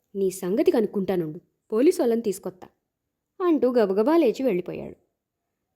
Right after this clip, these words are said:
వెంకడు ఇంకా కొంచెం అలసిపోయి ఉంటే రామితో తాను గోదావరిలో కలిసిపోయి ఉండును.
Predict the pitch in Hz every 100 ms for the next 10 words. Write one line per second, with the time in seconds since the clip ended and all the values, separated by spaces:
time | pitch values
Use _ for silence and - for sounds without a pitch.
0 | - 175 214 427 453 403 403 392 349 359
1 | 359 226 185 - 339 311 262 233 208 208
2 | - _ _ 175 175 277 254 339 - _
3 | - 165 202 381 370 220 208 269 320 294
4 | 302 196 185 190 285 247 202 160